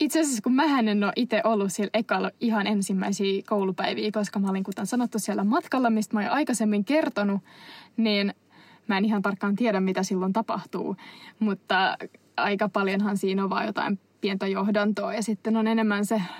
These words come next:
rankka osuus tulee kaikesta muusta tapahtumasta, mitä siinä ympärillä sit tapahtuu, niin ei,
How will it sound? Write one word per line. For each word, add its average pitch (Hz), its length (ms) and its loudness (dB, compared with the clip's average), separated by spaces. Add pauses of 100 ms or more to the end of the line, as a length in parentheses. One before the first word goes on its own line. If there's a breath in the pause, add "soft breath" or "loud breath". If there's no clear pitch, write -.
(140 loud breath)
rankka 254 340 2
osuus 233 280 2
tulee 208 260 0
kaikesta 202 520 -2 (500 loud breath)
muusta 214 380 -2
tapahtumasta, 190 760 -4
mitä 220 260 -6
siinä 185 280 -4
ympärillä 190 460 -2
sit 202 220 -8
tapahtuu, 196 540 -10
niin - 160 -12
ei, - 160 -10